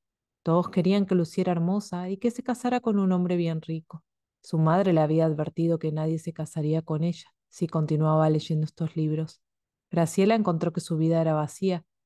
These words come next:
y que estaba llena de hipocresía. Trataba de ser como los demás, pero no podía. Era como si el flautista de Hamelin estuviera tocando en algún lugar de su interior, exhortándola a otra clase de vida. ¿Por qué había nacido en aquella familia?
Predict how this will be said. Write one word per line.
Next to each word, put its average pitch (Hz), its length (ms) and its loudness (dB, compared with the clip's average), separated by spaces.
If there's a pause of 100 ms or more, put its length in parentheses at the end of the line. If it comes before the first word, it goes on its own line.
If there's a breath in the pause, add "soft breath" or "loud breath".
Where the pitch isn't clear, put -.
y 214 80 -6
que 254 100 -2
estaba 226 320 0
llena 175 300 -4
de 160 60 0
hipocresía. 160 720 -6 (440)
Trataba 185 460 4
de 180 80 4
ser 196 220 -4
como 196 200 0
los 160 140 0
demás, 160 560 -2
pero 156 220 -6
no 151 160 -2
podía. 156 480 -4 (420)
Era 220 160 0
como 190 240 2
si 170 160 -4
el 156 60 0
flautista 165 580 -4
de 160 140 0
Hamelin 160 580 -4 (300)
estuviera 175 520 0
tocando 180 400 -2
en 175 80 -2
algún 160 280 -2
lugar 156 460 -4
de 165 200 -8
su 165 160 -6
interior, 156 580 -2 (380)
exhortándola 165 1000 -2 (120)
a 151 100 -2
otra 156 280 -2
clase 151 340 -6
de 156 140 0
vida. 156 340 -4 (880)
¿Por 185 160 -2
qué 233 100 2
había 240 220 4
nacido 214 500 2
en 190 80 0
aquella 165 340 -4
familia? 156 600 -2